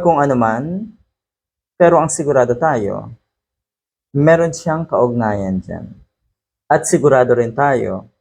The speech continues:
na mabibisto yan. Sabi nga, um, yun nga, etong si Alice Guo na pinagmulan ng lahat ng ito, etong fiasco na ito. Darating ang panahon,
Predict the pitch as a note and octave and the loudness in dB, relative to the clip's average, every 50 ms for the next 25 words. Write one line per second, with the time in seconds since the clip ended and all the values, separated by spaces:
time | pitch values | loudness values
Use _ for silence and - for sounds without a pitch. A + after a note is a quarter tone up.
0 | _ _ _ - C3+ C#3 C3 C3 B2 A2 A2+ A#2+ G#2+ G#2+ A#2+ A#2 A2 - - - | _ _ _ -6 -4 -2 0 0 0 0 -2 -6 -6 -4 -4 -4 -4 -6 -8 -4
1 | A2 G2 F#2 E2+ D#2+ - - _ _ - - - - _ _ _ _ _ _ _ | -4 -4 -4 -4 -8 -12 -18 _ _ -20 -20 -20 -20 _ _ _ _ _ _ _
2 | _ - - - B2+ A#2+ B2 E3+ F3 E3 B2+ A2+ A2+ A2 A2 - _ _ _ _ | _ -8 -4 0 0 0 0 0 0 2 2 2 0 0 -4 -8 _ _ _ _
3 | _ _ _ _ _ _ _ _ _ _ _ _ _ _ _ _ _ - G2+ F#2+ | _ _ _ _ _ _ _ _ _ _ _ _ _ _ _ _ _ -2 0 0
4 | F#2 F#2 F2+ - - _ _ _ _ _ _ _ _ _ _ _ - A2 G#2+ A2 | 0 -2 -4 -8 -12 _ _ _ _ _ _ _ _ _ _ _ -6 -4 -2 0
5 | B2+ C#3+ B2 - - G#2 G#2+ G#2+ A2 G#2 - - - G2 G#2 G2+ G2+ G#2+ G#2 - | 0 2 0 0 0 -2 -4 -4 -4 -6 -6 -4 -2 -2 0 0 0 -2 -2 -4
6 | B2 A#2 C#3+ D#3 D#3 A#2 A2 A2+ A2 A2 G#2+ A2 A#2+ G#2+ G2+ G2 G2+ G#2 G2+ G#2+ | -4 -2 -2 0 2 2 2 2 0 -2 -4 -6 -6 -6 -6 -6 -6 -6 -2 -2
7 | A#2 A#2 A2+ G#2 G2+ G2+ F#2+ G2 G#2+ G#2+ - A2 G#2+ G#2 E2 G#2+ - - C#3 B2 | -2 -2 -4 -4 -4 -4 -4 -2 -4 -6 -6 -6 -12 -10 -10 -12 -8 -2 0 0
8 | G#2 F2+ G#2+ G#2+ A2 G#2 G2+ _ A2+ A2 G#2 G#2+ - - _ - A2+ G2+ G#2 G2+ | 2 0 -2 -4 -6 -12 -12 _ -6 -6 -6 -6 -6 -10 _ -12 -12 -10 -10 -12
9 | G2+ _ - A#2 G2 F#2+ - _ _ _ _ _ _ - - E3 F#3 G#3+ G#3 G#3 | -12 _ -8 -6 -6 -6 -8 _ _ _ _ _ _ 0 2 2 4 4 2 0
10 | G#3+ G3+ G3 F#3+ F#3+ F#3 E3 D#3 D#3 E3+ D3 A#2 F#2+ | -2 -4 -4 -4 -4 -4 -4 -4 -4 -4 -6 -6 -10